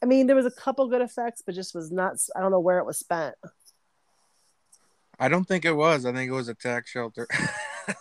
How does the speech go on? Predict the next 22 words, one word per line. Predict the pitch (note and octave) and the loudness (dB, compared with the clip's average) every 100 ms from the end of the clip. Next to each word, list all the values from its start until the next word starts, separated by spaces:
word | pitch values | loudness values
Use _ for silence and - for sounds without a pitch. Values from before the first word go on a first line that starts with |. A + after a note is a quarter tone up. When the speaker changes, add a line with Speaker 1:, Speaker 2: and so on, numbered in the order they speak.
| - - _ - | 2 2 _ 6
Speaker 1:
Yeah. | C#4 B3 A#3 - - - _ _ - E3 | 8 8 6 0 -8 -20 _ _ -8 -6
Speaker 2:
I | - | -6
think, | C3 C3 - A#2 | -8 -8 -10 -14
yeah. | A#2 A2+ A2+ _ B3 _ _ | -10 -10 -12 _ -20 _ _
Speaker 1:
Offshore | A3 G3 - F#3+ F#3+ | -4 -4 -4 -6 -6
account. | F3+ E3+ D#3+ - _ _ - | -6 -10 -12 -14 _ _ -12
Speaker 2:
Yeah, | A#2 G#2+ G#2 | -6 -6 -8
some | - A#2 A2+ | -8 -6 -4
bullshit. | G#2+ G#2+ - G2+ - _ _ A#2+ | -2 -4 -4 -4 -4 _ _ -2
But, | A#2 | 0
uh, | A2 A2 | 0 2
yeah, | B2+ B2+ | 4 4
I | |
don't | C3+ | 2
know. | B2+ B2+ | 0 2
Do | |
you | C3+ | 2
want | C#3 C#3 | 2 0
something | C3 A#2 B2 | -2 -6 -8
scary | - B2 C3+ C3+ | -4 0 2 2
or | B2+ | -2
funny | - C3 B2+ C3 B2+ B2+ B2 A#2+ | -4 -4 -4 -4 -4 -4 -6 -8